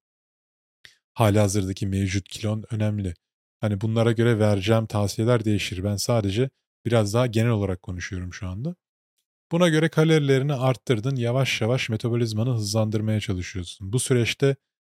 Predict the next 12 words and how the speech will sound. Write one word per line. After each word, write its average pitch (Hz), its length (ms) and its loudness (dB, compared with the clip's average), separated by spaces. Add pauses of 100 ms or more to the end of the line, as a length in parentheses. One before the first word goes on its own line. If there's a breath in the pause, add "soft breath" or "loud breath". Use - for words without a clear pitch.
(260)
günlük 120 600 -2 (220)
tartıdaki 117 600 0
rakamlar 120 600 0
çok - 260 -6
fazla 113 340 -2
önemli 110 440 -2
değil. 107 180 2
İşte 92 260 -8
iki - 180 -10
kilo 110 240 -4
almışsın 107 680 -4
bugün, 104 340 -6